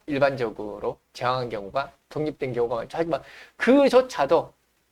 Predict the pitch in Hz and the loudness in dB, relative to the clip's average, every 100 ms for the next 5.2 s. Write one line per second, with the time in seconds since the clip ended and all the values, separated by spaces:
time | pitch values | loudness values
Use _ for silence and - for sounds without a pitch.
0 | _ 180 170 214 208 185 151 131 151 170 | _ -10 2 4 4 2 0 0 2 2
1 | 165 180 - _ 202 185 180 180 180 208 | 0 -8 -12 _ 6 8 8 6 2 -2
2 | 202 202 190 - 135 - - 190 196 160 | -4 -6 -6 -8 -10 -8 -4 -2 0 0
3 | 131 113 147 160 - - 147 156 117 123 | 0 0 0 0 -4 -6 -2 -2 -4 -8
4 | 120 - _ _ _ _ _ _ _ _ | -8 -14 _ _ _ _ _ _ _ _
5 | 143 131 | -4 -4